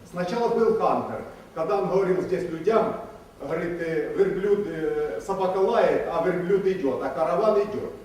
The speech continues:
Значит, дальше он сюда пригласил специально, э, Э О Л Т Д «Мысливец». По какому, по какому праву? По тому праву, кто возьмёт меня на квартиру, чтоб я у вас два месяца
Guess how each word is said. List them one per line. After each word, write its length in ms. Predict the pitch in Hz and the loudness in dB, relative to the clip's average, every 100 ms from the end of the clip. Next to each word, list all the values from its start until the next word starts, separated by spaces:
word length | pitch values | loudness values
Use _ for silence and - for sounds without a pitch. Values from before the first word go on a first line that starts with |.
| - - - | -20 -20 -16
Значит, 400 | 143 180 180 170 | -6 -4 -4 -2
дальше 460 | 208 233 - - - - - | 2 4 4 -2 -4 -6 2
он 200 | 226 - | 4 4
сюда 300 | 185 190 190 | 2 2 2
пригласил 540 | 185 170 180 175 208 | 2 2 -2 0 0
специально, 680 | 208 190 180 190 190 175 170 | 0 -4 0 2 2 -2 -2
э, 300 | 170 175 - 196 | 2 2 2 4
Э 60 | |
О 480 | 190 220 220 - 185 | 4 6 4 2 -4
Л 40 | 170 | -4
Т 80 | 185 | 0
Д 180 | 214 | 2
«Мысливец». 500 | 202 190 - 135 98 - - - - - | 4 2 -2 -4 -4 -10 -14 -20 -20 -2
По 120 | 208 | 0
какому, 340 | 220 220 202 | 2 4 4
по 220 | 180 214 214 | 4 2 2
какому 380 | 214 220 185 | 2 2 0
праву? 380 | - - - - - - - | 0 -4 -4 -6 -12 -18 -6
По 80 | 220 | -4
тому 260 | 220 254 233 | -2 0 0
праву, 340 | 220 226 196 | 2 4 4
кто 180 | - 247 | 2 2
возьмёт 460 | 226 220 220 208 202 | 4 4 4 2 2
меня 200 | 202 196 | 0 0
на 120 | 185 | 0
квартиру, 440 | 196 208 208 190 | 0 0 0 0
чтоб 180 | 185 180 | -2 -2
я 100 | 208 | 0
у 60 | 185 | 0
вас 100 | - | -2
два 180 | 185 190 | -2 -2
месяца 420 | 175 175 - | -2 -4 -6